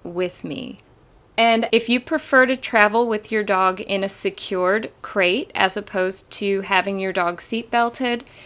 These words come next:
that can be a great option for some dogs. And if you get one of the wire crates, it does pack flat, so it's really easy to pack into your car. Even my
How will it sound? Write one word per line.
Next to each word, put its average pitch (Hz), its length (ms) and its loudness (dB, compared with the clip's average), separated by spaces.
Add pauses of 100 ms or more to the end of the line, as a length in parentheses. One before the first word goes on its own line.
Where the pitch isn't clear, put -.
(140)
that 202 180 4
can 208 200 -2
be 208 100 2
a 190 60 2
great 190 360 0
option - 560 -2 (240)
for 190 200 -2
some 170 320 -2
dogs. - 480 -8 (840)
And 233 300 4
if - 180 -6
you 233 60 0
get 254 320 4
one 262 200 4
of 240 180 -4
the 202 280 4
wire 240 320 4
crates, 190 680 -2
it 202 200 0
does 190 460 2 (240)
pack 226 320 4
flat, 180 720 0
so 214 260 2
it's 202 180 0
really 208 520 -2
easy 208 360 0
to 208 80 -4
pack 196 380 2
into 185 380 -6
your 170 180 -2
car. 202 560 4 (560)
Even 214 400 2
my 185 340 2